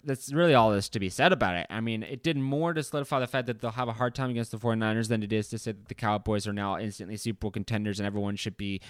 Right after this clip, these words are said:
super excited about the way this, uh, Cowboys team is heading. Zeke needs to be cut. I don't think he brings anything to the table. I think there's just kind of a, uh,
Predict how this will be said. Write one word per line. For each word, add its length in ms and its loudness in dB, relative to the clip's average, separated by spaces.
super 480 4
excited 360 6
about 440 2
the 240 0
way 280 0
this, 300 -4
uh, 160 -2
Cowboys 460 0
team 180 -2
is 80 -2
heading. 300 2
Zeke 260 -2
needs 180 2
to 60 -12
be 100 2
cut. 300 0
I 120 0
don't 160 0
think 160 0
he 140 -2
brings 360 2
anything 280 2
to 100 -4
the 80 -2
table. 380 -4
I 100 -2
think 180 -6
there's 160 -2
just 160 -8
kind 180 -2
of 120 -4
a, 180 -4
uh, 160 -6